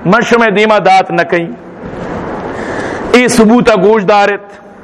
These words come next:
گو عبرت گوما، بعض عبرت اور خطرناک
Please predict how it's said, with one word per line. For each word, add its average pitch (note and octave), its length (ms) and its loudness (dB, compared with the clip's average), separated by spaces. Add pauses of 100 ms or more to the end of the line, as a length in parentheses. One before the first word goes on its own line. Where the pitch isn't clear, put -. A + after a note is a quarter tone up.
(640)
گو G3+ 220 4
عبرت B3+ 480 2
گوما، A3 460 0 (280)
بعض B3 440 2
عبرت B3 500 2 (260)
اور G#3 180 2
خطرناک A3+ 680 0